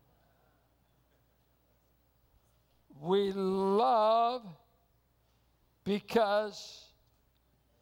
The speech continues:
who took the initiative? He first loved us. Don't be passive. I see people, even in church,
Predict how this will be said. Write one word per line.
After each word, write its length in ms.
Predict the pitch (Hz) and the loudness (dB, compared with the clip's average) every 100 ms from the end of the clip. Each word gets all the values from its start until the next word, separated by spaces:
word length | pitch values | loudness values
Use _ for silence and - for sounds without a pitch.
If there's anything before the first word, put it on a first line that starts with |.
| _ _ | _ _
who 120 | - 226 | -6 -2
took 260 | 240 233 | -2 -2
the 140 | 233 226 | 0 -2
initiative? 600 | 214 220 - 220 202 202 - _ _ _ _ _ _ _ _ _ _ _ _ _ _ _ _ _ _ _ _ _ _ _ _ _ | 0 -2 -2 -2 -2 -4 -18 _ _ _ _ _ _ _ _ _ _ _ _ _ _ _ _ _ _ _ _ _ _ _ _ _
He 680 | - 185 214 208 214 202 - _ | -12 -4 -2 -2 -2 -4 -8 _
first 260 | - 196 - | -4 -4 -2
loved 300 | 185 160 - | -4 -4 -4
us. 400 | 143 123 - - _ _ _ _ _ _ _ _ _ _ _ _ _ _ _ _ _ _ _ - | -6 -8 -18 -20 _ _ _ _ _ _ _ _ _ _ _ _ _ _ _ _ _ _ _ 0
Don't 200 | 214 220 | 0 0
be 100 | 208 | -4
passive. 540 | - 208 180 160 139 117 _ - | -2 -2 -2 -4 -12 -18 _ -8
I 100 | 170 | -6
see 200 | - 208 - | -6 -10 -6
people, 460 | 208 196 208 208 - | -6 -4 -4 -6 -6
even 280 | 196 202 | -4 -4
in 120 | 196 185 | -6 -8
church, 380 | - 190 156 | -4 -4 -6